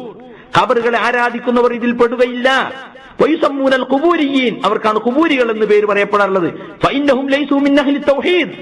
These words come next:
അവർ തൗഹീദിന്റെ ആളുകളല്ല. ലിഅന്നഹും ശാബഹു ഖൗമ നൂഹിൻ അല്ലദീന അബദൂ വദ്ദം വസുവാഅൻ വയഗൂസ വയഊക വനസ്ര. കണ്ടോ, നൂഹ് നബിയുടെ കാലത്തുള്ള മരിച്ചുപോയ മഹാന്മാരെ പേരാ. ഇവരൊക്കെ ആരാധിച്ചിരുന്ന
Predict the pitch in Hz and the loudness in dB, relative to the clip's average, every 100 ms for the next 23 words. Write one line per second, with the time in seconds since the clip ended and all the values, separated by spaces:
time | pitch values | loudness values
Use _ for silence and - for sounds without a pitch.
0 | - 165 - 214 220 214 226 226 226 226 | -2 -2 0 0 0 0 2 2 2 0
1 | 226 226 226 - - - - - - 151 | 0 0 -2 -2 -12 -20 -20 -6 -2 0
2 | 220 220 233 233 226 240 233 240 240 247 | 2 0 0 2 2 2 2 2 2 2
3 | 254 247 277 285 277 - - - 233 302 | 2 2 2 2 -2 -4 -12 -6 -4 0
4 | 277 240 233 220 226 226 226 214 180 220 | 0 0 0 0 -2 0 0 0 -2 -2
5 | 220 214 220 214 214 214 208 220 220 214 | 0 2 2 2 0 0 2 0 2 0
6 | 208 226 220 220 240 247 180 - 233 - | 2 0 0 0 0 0 0 -6 -20 -20
7 | - - - - 185 147 - 151 202 214 | -20 -20 -8 -2 0 0 0 0 0 0
8 | 202 208 190 196 208 202 208 202 214 208 | 2 0 0 0 0 0 0 2 2 0
9 | 180 196 208 202 196 190 202 202 202 196 | -2 -2 0 0 2 0 0 0 0 0
10 | 190 160 190 180 202 196 180 190 196 202 | 0 -2 -2 0 0 0 0 2 0 0
11 | 196 214 208 | -2 -2 0